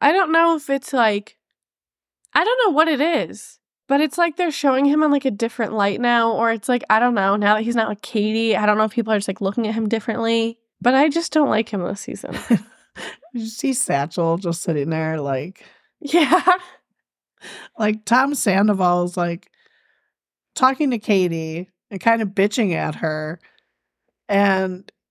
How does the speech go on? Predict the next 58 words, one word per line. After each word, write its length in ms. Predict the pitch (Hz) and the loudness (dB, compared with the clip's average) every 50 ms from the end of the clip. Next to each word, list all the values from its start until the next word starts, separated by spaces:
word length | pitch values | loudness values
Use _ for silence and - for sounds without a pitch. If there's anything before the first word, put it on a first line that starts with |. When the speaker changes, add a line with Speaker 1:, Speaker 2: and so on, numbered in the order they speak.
| - - | -10 -10
Speaker 2:
Satchel's 540 | - - - 214 220 240 - 247 226 202 | -6 -2 0 2 2 2 0 -2 -4 -2
just 220 | - 208 196 202 - | 0 -2 -2 -2 0
sitting 240 | 214 214 220 214 208 | 0 0 0 0 0
there. 160 | 202 190 180 | 0 0 -2
I'm 100 | 185 190 | -2 -2
like, 220 | 185 185 185 185 202 | -2 -2 -2 -4 -4
Speaker 1:
He's 200 | 220 233 247 247 | -2 0 2 2
Speaker 2:
"What, 100 | 269 277 | 2 2
Speaker 1:
just 160 | 233 220 226 | 0 2 2
Speaker 2:
what 100 | 247 285 | 2 4
is 120 | 214 196 190 | 4 4 2
Speaker 1:
chilling. 100 | 185 190 | 2 2
Speaker 2:
going 320 | 226 226 240 247 240 220 | 2 4 4 2 2 0
through 200 | - 214 190 190 | -2 0 0 0
his 160 | 185 170 - - | 0 -2 -2 -2
mind 280 | 160 165 170 175 165 | -2 -2 -2 -4 -6
right 180 | 160 147 - - | -8 -8 -10 -10
now? 220 | 135 143 151 156 160 | -10 -8 -8 -6 -6
Like, 340 | 160 160 156 156 - - - 170 - | -4 -4 -6 -6 -10 -16 -20 -14 -8
this 160 | - 175 170 | -8 -6 -6
guy's 280 | - - 175 170 170 - | -2 -2 -2 0 -2 -2
such 180 | - 180 - 190 | -6 -6 -6 -8
a 60 | 175 | -8
fucking 300 | - 170 165 - 165 160 | -6 -6 -6 -6 -6 -6
jerk," 500 | - 170 180 208 226 233 247 240 240 - - | -2 0 2 2 4 4 2 0 -2 -4 -2
or, 500 | - 180 175 175 170 170 170 165 165 165 | 0 2 4 4 4 2 2 0 -2 -2
like, 520 | 156 165 165 165 165 160 160 165 - - _ _ _ _ _ _ _ _ _ _ _ _ _ _ _ _ _ _ _ _ | -2 -2 0 0 0 -2 -4 -6 -10 -20 _ _ _ _ _ _ _ _ _ _ _ _ _ _ _ _ _ _ _ _
"Huh, 160 | - 254 233 208 | -2 0 2 2
maybe 300 | 190 185 180 185 185 180 | 2 2 2 2 2 0
I 40 | |
should 200 | 175 - 208 175 | 0 -2 -4 -2
take 200 | - 202 180 170 | -2 -2 -2 0
some 200 | - - 180 170 | 0 0 0 2
of 60 | 170 170 | 2 2
this 180 | 165 165 - - | 0 -2 -2 -2
in 580 | - 208 214 214 220 220 226 220 233 233 220 - _ _ _ _ _ _ | -2 0 2 2 2 2 0 0 -2 -2 -4 -6 _ _ _ _ _ _
since 260 | - - - 190 165 - | -16 -10 -10 -8 -6 -4
I'm 180 | 170 165 170 175 | -4 -4 -2 0
with 200 | 196 220 277 277 | 0 0 0 2
her." 600 | - 254 269 262 262 262 262 262 262 262 269 269 _ _ _ _ _ _ _ _ _ _ - - - | 2 2 2 4 2 2 2 2 2 0 -2 -4 _ _ _ _ _ _ _ _ _ _ -18 -10 -4
Speaker 1:
I 160 | 247 220 262 | -2 0 0
don't 200 | 294 320 262 220 | 2 2 2 0
know 140 | 196 185 175 | 0 -2 -2
what 200 | 170 185 208 214 | -2 -2 -2 -2
was 140 | 220 196 - | -4 -2 2
going 180 | 277 240 226 | 2 2 2
through 220 | 190 196 - 196 - | 2 -2 -4 0 0
his 140 | 381 - | 0 0
Speaker 2:
<laughs> 20 | - | 2
But 140 | 381 349 254 | -2 0 2
Speaker 1:
mind. 160 | 269 247 262 | 2 2 2
Speaker 2:
he's 180 | 294 294 277 | 2 0 0
just 280 | 277 - 285 254 - - | -2 -6 -8 -8 -6 -2
sitting 240 | 254 254 285 294 269 | -2 0 0 2 2
there 140 | 247 214 190 | 2 2 0
with, 120 | 180 185 196 | 0 0 0
like, 220 | 185 190 185 - | 0 -2 -2 -2
this, 140 | - 175 185 | -6 -6 -6